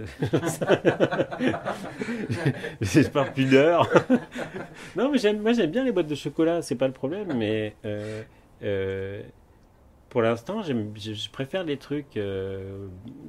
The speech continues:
gris, presque blancs, euh, aérés. Après, euh, dans la pratique de, de, du dessin, j'aime bien aller dans l'autre,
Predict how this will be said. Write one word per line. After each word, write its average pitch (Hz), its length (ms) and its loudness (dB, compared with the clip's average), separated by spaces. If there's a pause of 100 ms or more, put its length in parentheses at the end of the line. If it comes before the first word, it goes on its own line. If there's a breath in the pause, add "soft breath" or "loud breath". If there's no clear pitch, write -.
(360)
gris, 117 460 -2
presque 113 320 -6
blancs, 131 600 -4
euh, 98 220 -10 (460 soft breath)
aérés. 110 760 -4 (1000 soft breath)
Après, 147 400 -2
euh, 90 420 -2
dans 87 220 -10
la 90 100 -10
pratique 151 460 -10
de, 101 100 -6
de, 92 160 -6
du 98 240 -8
dessin, 156 480 -6
j'aime 92 220 -6
bien 117 160 -2
aller 120 140 0
dans 98 120 0
l'autre, 139 260 0